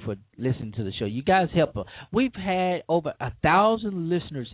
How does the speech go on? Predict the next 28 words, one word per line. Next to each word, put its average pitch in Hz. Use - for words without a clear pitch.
every 143
week. 117
And 147
I 156
tell 240
you, 151
it's -
amazing. 202
I, 160
I 170
just 170
appreciate 131
your 127
support. 143
I 127
appreciate 135
everything 127
you 120
guys 113
do 123
for 123
us 117
to 139
make 165
this 190
show 185
wonderful. 147
And, 180